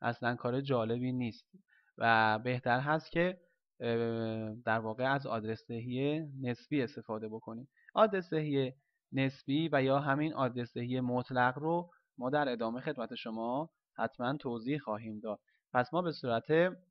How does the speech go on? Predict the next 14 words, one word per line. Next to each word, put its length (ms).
آدرس 280
دهی 260
نسبی، 760
اه، 420
در 220
واقع 460
ویژگی 360
اس 160
آر 100
سی 180
رو 240
مقدار 380
دهی 200
می‌کنیم. 460